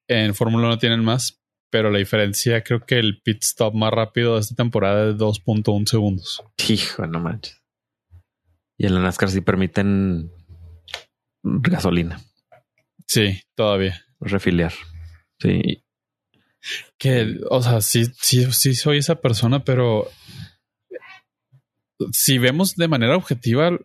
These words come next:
Speaker 1: las carreras de nascar están bien aburridas, nomás dan vueltas en un círculo.
Speaker 2: Es lo más aburrido del mundo. Es lo más aburrido del mundo.
Speaker 1: Es
Speaker 2: Change
Speaker 1: muy
Speaker 2: my mind.
Speaker 1: aburrido.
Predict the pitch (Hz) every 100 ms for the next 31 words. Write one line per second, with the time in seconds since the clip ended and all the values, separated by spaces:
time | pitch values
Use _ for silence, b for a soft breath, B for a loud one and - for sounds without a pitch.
0 | - 117 107 - 104 113 151 117 110 -
1 | 151 - 113 127 156 110 101 139 135 127
2 | 135 139 131 165 147 123 127 135 - 147
3 | 135 _ _ - 113 117 117 117 123 120
4 | 110 117 113 98 98 95 - 104 110 117
5 | 120 127 123 139 139 131 131 123 120 113
6 | 117 110 165 165 165 170 160 131 143 156
7 | 123